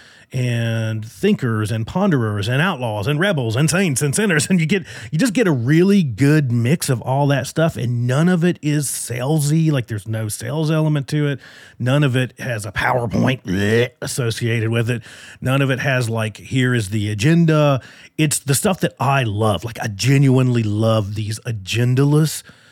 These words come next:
conversations. I, I, I do. We, we get so freaking wrapped up in this idea that every stupid blah that we do in our work world has to have a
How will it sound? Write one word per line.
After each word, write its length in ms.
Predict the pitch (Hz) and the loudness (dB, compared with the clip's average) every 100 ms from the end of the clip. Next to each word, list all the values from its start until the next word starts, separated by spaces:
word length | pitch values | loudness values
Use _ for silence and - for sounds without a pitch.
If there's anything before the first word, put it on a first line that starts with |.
| _ _ | _ _
conversations. 840 | - 113 104 - 101 - - - - _ | -4 -4 -4 -4 -4 -6 -12 -18 -20 _
I, 60 | - - 143 123 | -6 -2 -2 -2
I, 40 | 131 | -4
I 40 | |
do. 400 | 110 104 156 104 | 0 2 2 2
We, 200 | 127 143 - - | -4 -6 -8 -12
we 220 | 135 131 - _ | -10 -10 -14 _
get 220 | 220 - | -6 -4
so 220 | - 160 | -6 -6
freaking 1120 | 127 _ - - - 196 - 123 107 101 104 | -10 _ -20 -12 -4 -4 -4 -6 -6 -8 -8
wrapped 380 | 117 135 143 - | -8 -4 -4 -2
up 320 | 117 107 107 - - - - - | 0 0 -4 -12 -16 -20 -20 -8
in 100 | 127 | -6
this 140 | 120 | -4
idea 260 | 123 117 120 | -4 -2 -2
that 160 | 113 - | -4 -6
every 500 | 123 160 135 120 104 117 | -4 -4 -4 -6 -8 -12
stupid 840 | - - - 170 190 202 165 127 110 _ | -16 -16 -4 2 4 2 -2 -4 -12 _
blah 520 | 135 127 151 170 135 123 | -4 0 4 4 4 2
that 180 | 131 | 0
we 160 | 123 123 | -4 -6
do 640 | 113 110 156 156 110 117 113 - - - | -2 2 4 4 2 -2 -4 -10 -20 -6
in 160 | 135 | -2
our 120 | 123 113 | -2 0
work 240 | 127 151 | -2 -2
world 180 | 113 104 | -4 -2
has 160 | 143 | -4
to 80 | 131 | -2
have 160 | 123 | -4
a 80 | 104 | -6